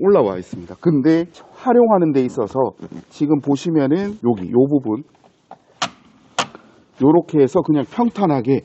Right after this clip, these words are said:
사용하실 수도 있고 아니면 요런 식으로 접으셔서 사용하실 수도 있습니다. 근데 평탄하게 사용하시면 밑에 지저분한 짐 숨길 수 있는 그런 수납 공간을 만들 수 있다는 게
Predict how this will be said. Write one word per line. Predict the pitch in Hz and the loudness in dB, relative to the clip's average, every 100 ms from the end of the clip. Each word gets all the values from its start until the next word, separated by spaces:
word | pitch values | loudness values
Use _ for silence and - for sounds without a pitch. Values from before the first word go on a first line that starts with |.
| - | -8
사용하실 | - 147 143 147 143 | -8 -2 2 2 0
수도 | 151 120 104 | -4 -4 -6
있고 | - 143 - _ _ - - | -4 -6 -6 _ _ -16 -8
아니면 | 104 113 131 175 180 165 - - - | -6 -2 0 -2 -2 -10 -12 -10 -8
요런 | 113 | -6
식으로 | 113 113 92 | -6 -6 -8
접으셔서 | - 127 131 120 107 185 214 - _ _ _ _ _ _ _ | -4 -2 0 -2 -2 -2 -2 -6 _ _ _ _ _ _ _
사용하실 | _ - 113 120 113 | _ -8 -6 -4 -4
수도 | 107 90 | -8 -10
있습니다. | 82 - 85 - | -12 -12 -16 -8
근데 | - 175 170 - | -2 0 0 0
평탄하게 | 262 277 226 170 | 0 2 2 0
사용하시면 | 156 151 165 175 202 143 120 98 - _ _ _ _ _ 135 | 0 -2 0 -2 -4 -4 -4 -6 -12 _ _ _ _ _ -6
밑에 | 208 - 196 | -2 2 2
지저분한 | 165 117 139 147 151 | 2 0 0 2 0
짐 | 135 | -2
숨길 | 117 - 165 139 | -6 -6 -2 -2
수 | 113 | -4
있는 | 101 90 | -8 -8
그런 | 101 | -10
수납 | 98 - 208 - | -10 -4 -4 -2
공간을 | 139 113 107 135 | -4 -4 -2 -4
만들 | 90 87 175 | -6 0 0
수 | 160 143 | 0 -4
있다는 | 117 117 110 | -4 -4 -4
게 | 117 | -6